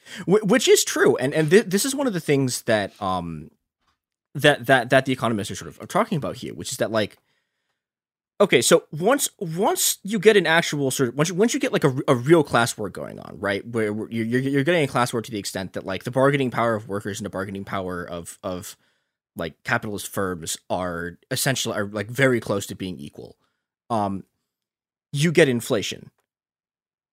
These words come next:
Now, what, what's interesting about this is that when you have strong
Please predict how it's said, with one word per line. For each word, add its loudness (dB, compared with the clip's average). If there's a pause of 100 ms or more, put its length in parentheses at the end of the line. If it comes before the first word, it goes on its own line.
(240)
Now, 6
what, -2
what's 2
interesting -4
about 0
this -4
is -6
that 0 (160)
when 2
you 2
have 2
strong 0